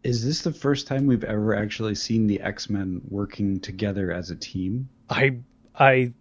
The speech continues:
Speaker 2: think so, and if it's not, it's certainly the most effective teamwork we've seen, or I guess they all die <laughs> in that opening
Speaker 1: <laughs> Yeah,
Speaker 2: scene,
Speaker 1: they
Speaker 2: but
Speaker 1: do all die.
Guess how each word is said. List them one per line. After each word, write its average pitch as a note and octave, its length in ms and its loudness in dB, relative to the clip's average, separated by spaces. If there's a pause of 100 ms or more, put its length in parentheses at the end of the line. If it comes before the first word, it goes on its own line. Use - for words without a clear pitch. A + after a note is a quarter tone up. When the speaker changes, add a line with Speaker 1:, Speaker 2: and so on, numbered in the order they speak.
(160)
Speaker 2:
think D#3+ 400 6
so, B3+ 400 6 (480)
and D#3+ 120 8
if D#3 160 8
it's D3+ 200 4
not, F3+ 300 10
it's C3 140 4
certainly D#3+ 520 6
the C3 160 4
most C#3 480 6 (320)
effective C#3 840 4
teamwork B2 720 2 (240)
we've B2+ 240 0
seen, A2+ 320 0
or B2 220 2 (320)
I G3 80 2
guess A#3 160 8
they F#3 100 12
all C#3+ 120 12
die B2 520 6 (500)
<laughs> F#3+ 480 -4
in C3+ 120 6
that C3+ 160 10
opening C3+ 320 8
Speaker 1:
<laughs> C#3+ 60 10
Yeah, - 0 -
Speaker 2:
scene, C3 420 6
Speaker 1:
they A2+ 60 -4
Speaker 2:
but B2+ 220 4 (140)
Speaker 1:
do C#3 160 6
all G2+ 140 6
die. G2+ 400 0